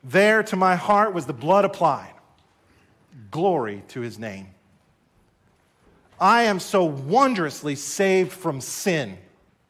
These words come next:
Jesus so sweetly abides within. There at the cross where he took me in, glory to his name.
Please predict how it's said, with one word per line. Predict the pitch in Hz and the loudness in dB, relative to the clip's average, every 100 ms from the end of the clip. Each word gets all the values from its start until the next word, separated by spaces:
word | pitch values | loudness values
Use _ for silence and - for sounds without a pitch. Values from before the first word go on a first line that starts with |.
| _ _ _ _ - | _ _ _ _ -14
Jesus | 143 262 254 170 175 | -6 -4 -2 -2 -4
so | - 220 | -2 -2
sweetly | 240 - - 196 247 202 175 | -2 -8 -14 -6 -6 -2 -2
abides | 151 117 160 170 170 139 | -2 0 -2 0 -2 -2
within. | 139 143 147 131 107 - _ _ _ _ _ _ _ _ _ _ | -6 -4 -4 -6 -10 -18 _ _ _ _ _ _ _ _ _ _
There | 139 226 262 | 0 4 4
at | 226 | 2
the | - | -4
cross | - 226 247 233 | 0 2 4 2
where | 208 | 0
he | 185 | 0
took | 180 - 285 277 | -2 -2 -2 0
me | 269 240 233 | 0 2 2
in, | 190 131 - _ _ _ _ _ _ _ _ _ _ _ _ _ _ | 0 -4 -16 _ _ _ _ _ _ _ _ _ _ _ _ _ _
glory | 233 247 220 147 110 - _ _ _ _ _ | -6 0 2 0 -4 -14 _ _ _ _ _
to | 139 | -8
his | 160 160 | -8 -6
name. | 143 131 101 | -8 -8 -12